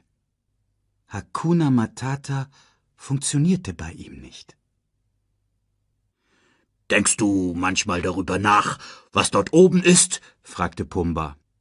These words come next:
»Ich denke nicht, ich weiß es«, sagte Timon. »Das sind Glühwürmchen, die in dem blau-schwarzen Ding feststecken.« »Oh«, sagte Pumba, »ich dachte, das sind Glaskugeln,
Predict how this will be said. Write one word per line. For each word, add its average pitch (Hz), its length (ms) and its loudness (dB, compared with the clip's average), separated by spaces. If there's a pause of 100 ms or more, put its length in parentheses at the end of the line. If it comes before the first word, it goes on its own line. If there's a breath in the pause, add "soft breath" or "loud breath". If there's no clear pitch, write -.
(720 soft breath)
»Ich 269 240 4
denke 359 360 6
nicht, 294 340 6 (340 soft breath)
ich 120 200 2
weiß 294 320 2
es«, - 340 -4 (340)
sagte - 380 -8
Timon. 82 400 -8 (420 loud breath)
»Das 254 240 2
sind 302 200 6
Glühwürmchen, 330 840 2 (220 loud breath)
die 240 100 2
in 208 80 4
dem 196 160 6
blau-schwarzen 185 680 2
Ding 233 160 4
feststecken.« - 760 -2 (760)
»Oh«, 165 500 2 (260 soft breath)
sagte - 380 -8
Pumba, 78 460 -12 (480)
»ich - 280 -2
dachte, 113 520 -2
das 95 300 -4
sind 98 220 -10
Glaskugeln, 113 960 -4